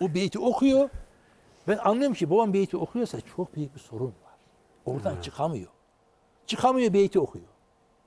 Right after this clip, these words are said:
Speaker 1: Beyti
Speaker 2: Allah
Speaker 1: okur,
Speaker 2: Allah.
Speaker 1: biraz sonra rahatlardı. Bir gün baktım
Speaker 2: Hasbunallahu
Speaker 1: annem de
Speaker 2: ve
Speaker 1: okuyor.
Speaker 2: nimel vekil gibi.
Speaker 1: Hasbi-, <laughs> evet.
Speaker 2: <laughs>
Speaker 1: Bir gün baktım annem de okuyor. Babam yaşlanınca bir sefer bu beyti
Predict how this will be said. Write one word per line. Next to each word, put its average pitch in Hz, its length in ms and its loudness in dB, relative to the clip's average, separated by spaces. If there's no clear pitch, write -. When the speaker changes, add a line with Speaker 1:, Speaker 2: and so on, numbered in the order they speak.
Speaker 1:
Beyti 175 180 -4
Speaker 2:
Allah - 80 -4
Speaker 1:
okur, 170 260 2
Speaker 2:
Allah. 156 60 -8
Speaker 1:
biraz 160 180 0
sonra 175 420 0
rahatlardı. 139 600 -2
Bir 185 60 -6
gün 220 160 0
baktım - 0 -
Speaker 2:
Hasbunallahu 208 360 0
Speaker 1:
annem 208 240 0
de 165 40 -4
Speaker 2:
ve 139 40 2
Speaker 1:
okuyor. 104 200 -4
Speaker 2:
nimel 95 100 -12
vekil 101 340 -10
gibi. 87 240 -14
Speaker 1:
Hasbi-, 180 360 0
<laughs> 196 180 4
evet. 190 420 4
Speaker 2:
<laughs> - 440 -20
Speaker 1:
Bir 220 40 -8
gün 233 140 -4
baktım 208 320 0
annem 180 320 0
de 170 60 2
okuyor. 104 380 -12
Babam 147 340 -2
yaşlanınca 151 760 -6
bir 143 40 -14
sefer 139 360 -4
bu 156 120 -2
beyti 151 340 -6